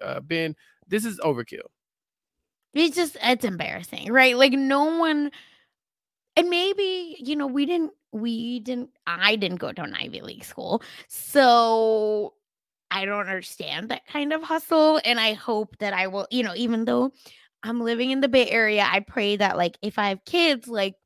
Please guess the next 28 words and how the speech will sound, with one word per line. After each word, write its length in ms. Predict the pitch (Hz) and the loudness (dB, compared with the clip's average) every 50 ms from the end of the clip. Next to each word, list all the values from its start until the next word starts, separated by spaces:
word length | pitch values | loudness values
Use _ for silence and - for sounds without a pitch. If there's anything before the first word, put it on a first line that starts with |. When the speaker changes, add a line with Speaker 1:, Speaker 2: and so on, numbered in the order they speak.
| _ _ - | _ _ -16
Speaker 2:
they 340 | 202 190 180 247 233 220 220 | -12 -4 2 2 2 4 2
don't 300 | 220 214 208 202 - - | 0 0 -2 -4 -6 -4
get 200 | - 247 220 - | 0 0 0 0
in 160 | - 208 220 226 | 0 -4 -2 0
that 200 | 220 214 214 214 | 0 -2 0 0
grind 320 | 220 208 202 202 202 208 | 0 2 2 0 -2 -6
'cause 140 | - 202 180 | -10 -12 -12
it's 180 | 175 175 - | -14 -18 -20
gross 720 | _ _ - 190 185 170 143 143 160 247 381 - - - - - | _ _ -6 -4 -4 -2 -2 -4 -4 -4 -6 -6 -8 -14 -8 -6
and 140 | 196 196 190 | -4 -2 0
I 100 | 180 185 | 0 0
don't, 280 | 185 185 180 180 175 - | -2 -2 -4 -6 -6 -6
I 60 | 196 | -6
don't 240 | 196 190 175 - - | -6 -6 -8 -10 -8
like 260 | - - 175 190 - 269 | -8 -8 -6 -6 -4 -2
it. 240 | 285 311 349 349 - - - - - - _ _ _ - | -2 0 -2 -2 -6 -10 -20 -20 -20 -20 _ _ _ -6
But, 600 | - 233 226 214 202 196 190 190 190 185 - - _ - | 0 0 2 2 2 2 2 2 0 0 0 -4 _ -6
oh 180 | - 214 214 | -4 -4 -4
my 160 | 202 185 175 165 | -4 -4 -6 -6
God, 480 | - 185 170 151 147 135 143 131 - - | -2 0 2 2 2 2 0 -4 -4 0
'cause 220 | 269 254 214 - _ - - _ _ _ - | -2 -2 -2 -2 _ -20 -20 _ _ _ 0
Ben 320 | 226 254 320 403 415 370 | 2 4 4 4 2 2
is 200 | - 254 277 247 | 0 -2 -2 -2
currently 920 | - - 220 262 294 302 254 - - 190 190 180 175 175 180 190 202 208 - _ - | -4 -4 0 2 2 2 0 -2 -6 -8 -6 -6 -4 -4 -2 -2 -2 -4 -4 _ -8
taking 420 | - 277 277 220 - 269 269 247 - | 0 0 0 0 0 -4 -4 -4 -6
ten 380 | - - - 262 262 285 311 294 | -8 -6 -4 -2 -2 -2 -2 -6
classes, 640 | - - 202 170 - - - - - - 175 - | -8 -10 -8 -8 -8 -8 -10 -14 -16 -16 -16 -18
Chappelle. 400 | - 190 - - - _ - 381 | -18 -16 -16 -16 -18 _ -20 -20